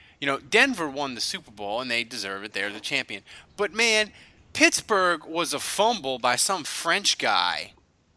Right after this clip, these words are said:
away from going into Denver and winning that game. So, I mean, not that Pittsburgh was the best team, and they didn't,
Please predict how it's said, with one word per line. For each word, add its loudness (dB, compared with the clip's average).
away 4
from -6
going 0
into -2
Denver 0
and -4
winning -2
that -2
game. -6
So, 0
I -6
mean, -4
not 4
that 0
Pittsburgh -2
was -2
the -2
best 4
team, -6
and -6
they 2
didn't, -6